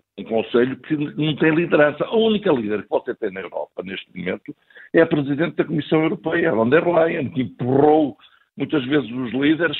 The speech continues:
para, eh, a ajuda à Ucrânia, para atos importantíssimos, como a adesão da Ucrânia à União Europeia, que voltou a dar esperança,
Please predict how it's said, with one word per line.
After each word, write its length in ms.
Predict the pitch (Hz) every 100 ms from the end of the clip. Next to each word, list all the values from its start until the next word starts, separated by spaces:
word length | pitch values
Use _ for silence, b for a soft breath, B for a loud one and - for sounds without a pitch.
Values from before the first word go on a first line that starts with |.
| -
para, 340 | 170 160 160 165 _ _ _ -
eh, 320 | 120 107 -
a 240 | 135 139 139
ajuda 320 | 120 143 160
à 40 |
Ucrânia, 760 | 170 170 165 170 180 165 120 107 _ _ _ -
para 320 | 127 110 131
atos 260 | - - 160
importantíssimos, 1000 | 165 - 127 151 113 139 156 180 175 196 - b b b -
como 540 | 135 143 160 196 - _ _ 113
a 40 |
adesão 500 | 113 139 98 131 147
da 80 | 131
Ucrânia 720 | 123 120 127 139 160 170 -
à 120 | 120
União 360 | 120 127 120 120
Europeia, 520 | 143 139 139 151 151
que 80 | -
voltou 300 | 98 98 104
a 20 |
dar 200 | 107 101
esperança, 720 | 95 - - 120 120 147 139